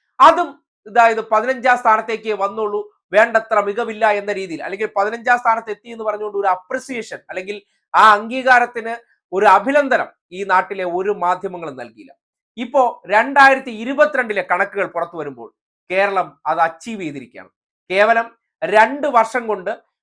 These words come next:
വ്യവസായ സൗഹൃദ സംസ്ഥാനം യു പി അല്ല, ഗുജറാത്ത് അല്ല, കേരളമാണ്. അതായത് സംഘികൾ പറയുന്ന അതേ കേരളം നമ്മൾ ഈ രാജ്യത്തെ ഏറ്റവും മികച്ച വ്യവസായ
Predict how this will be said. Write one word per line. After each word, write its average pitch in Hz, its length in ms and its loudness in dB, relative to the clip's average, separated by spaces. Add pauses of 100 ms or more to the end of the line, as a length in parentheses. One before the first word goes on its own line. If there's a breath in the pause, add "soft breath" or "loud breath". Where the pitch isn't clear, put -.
(100)
വ്യവസായ 262 680 4
സൗഹൃദ 233 560 0
സംസ്ഥാനം 214 640 -2 (340)
യു 262 340 -8
പി 294 60 -6
അല്ല, 240 480 -2 (120)
ഗുജറാത്ത് 254 600 2
അല്ല, 214 360 -4 (440)
കേരളമാണ്. 208 720 2 (400)
അതായത് 196 380 2 (140)
സംഘികൾ 220 500 -2
പറയുന്ന 208 360 -2
അതേ 214 400 -4 (360 soft breath)
കേരളം 247 680 2
നമ്മൾ 214 420 0 (460)
ഈ 247 220 -2
രാജ്യത്തെ 233 680 0 (200)
ഏറ്റവും 254 480 0
മികച്ച 226 340 -4
വ്യവസായ 226 800 4